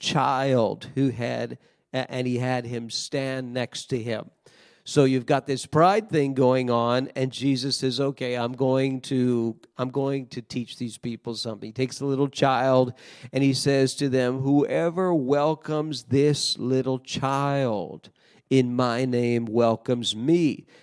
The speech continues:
And whoever welcomes me welcomes the one who sent me, for it is the one who is least among you who is the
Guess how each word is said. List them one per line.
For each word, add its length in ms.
And 200
whoever 520
welcomes 720
me 480
welcomes 800
the 140
one 340
who 280
sent 420
me, 260
for 580
it 220
is 280
the 120
one 480
who 400
is 500
least 1040
among 560
you 460
who 580
is 640
the 540